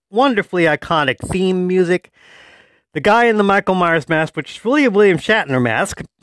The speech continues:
is really good at what he's doing. Jamie Lee Curtis, of course, became a big star as a result of this movie.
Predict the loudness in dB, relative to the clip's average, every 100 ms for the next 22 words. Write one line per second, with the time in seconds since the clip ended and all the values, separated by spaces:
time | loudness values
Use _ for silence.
0 | -6 -4 -8 -14 -18 _ _ -20 -16 -16
1 | -18 -20 _ _ _ _ _ _ _ _
2 | _ _ _ _ _ _ _ _ _ _
3 | _ _ _ -16 -14 -16 _ -2 0 0
4 | -2 0 2 0 0 2 2 0 -4 -2
5 | -4 -4 -4 -2 0 0 0 2 2 2
6 | 0 0 0 0 -2 -8 -2 -2 0 -4
7 | -8 -8 -2 -2 0 -2 -4 -4 -4 -6
8 | -8 0 2 2 2 0 -2 -2 -2 0
9 | 0 0 -2 -4 0 -2 -2 -10 -16 -6
10 | -4 -2 -2 -6